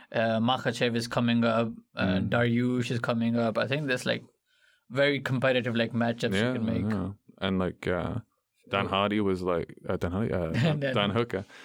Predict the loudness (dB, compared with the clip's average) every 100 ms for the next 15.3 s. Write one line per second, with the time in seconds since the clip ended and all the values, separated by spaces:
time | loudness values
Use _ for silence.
0 | -20 -6 0 0 0 -2 -2 -2 -2 -2
1 | -4 -8 -20 _ -10 -4 0 0 -2 -8
2 | -12 -8 -4 -4 -2 -4 -2 -4 -2 -4
3 | -4 -6 -4 -4 -2 -2 -2 -2 -4 -4
4 | -6 -4 -2 -2 -2 -2 -4 -2 0 -2
5 | -4 -14 _ _ _ _ 0 0 0 -2
6 | -2 -4 -2 -2 -2 -2 -2 -2 -4 -2
7 | -4 -6 -12 -6 -2 0 0 0 0 0
8 | 0 -2 -2 -2 -2 -2 -2 0 -2 -2
9 | -4 -4 -6 -6 -6 -4 -2 -2 -4 -8
10 | _ _ -14 -6 -2 -2 -2 -12 -20 _
11 | _ -6 -6 -4 -4 -2 -2 -2 -2 -2
12 | -6 -12 _ _ _ -8 -2 0 2 2
13 | 2 0 -2 -2 -2 -2 -4 -2 0 0
14 | -2 -4 -4 -2 -2 0 0 0 0 2
15 | 2 0